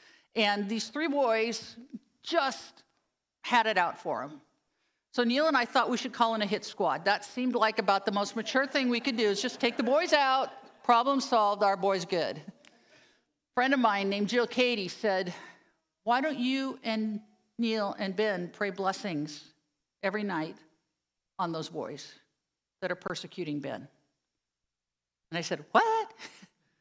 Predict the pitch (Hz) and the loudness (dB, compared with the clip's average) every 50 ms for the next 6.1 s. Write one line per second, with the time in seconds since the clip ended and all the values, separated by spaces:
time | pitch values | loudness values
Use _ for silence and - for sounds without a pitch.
0 | _ _ _ _ _ _ _ _ _ _ _ _ _ _ _ _ _ _ _ _ | _ _ _ _ _ _ _ _ _ _ _ _ _ _ _ _ _ _ _ _
1 | _ - 220 269 349 330 269 277 330 359 339 294 247 269 214 208 240 392 285 269 | _ -2 0 0 0 0 0 0 2 2 0 0 -2 -2 0 0 0 0 0 0
2 | 311 320 - - - _ _ _ _ _ _ _ _ _ _ _ _ _ _ _ | -2 -4 -6 -10 -20 _ _ _ _ _ _ _ _ _ _ _ _ _ _ _
3 | _ _ _ _ _ _ _ _ _ _ _ _ _ _ _ _ _ _ _ _ | _ _ _ _ _ _ _ _ _ _ _ _ _ _ _ _ _ _ _ _
4 | _ _ - 226 220 214 220 - - 269 254 254 269 262 - - 269 254 247 247 | _ _ -4 -2 -2 -2 -4 -2 -2 -2 0 0 -2 -4 -4 -2 -2 0 0 0
5 | 240 208 214 202 202 196 - - 214 190 165 185 175 175 170 156 156 147 160 156 | -2 0 0 2 0 0 0 -2 -4 -2 -2 -2 -2 -2 -2 -2 -2 -4 -4 -6
6 | 147 147 | -10 -14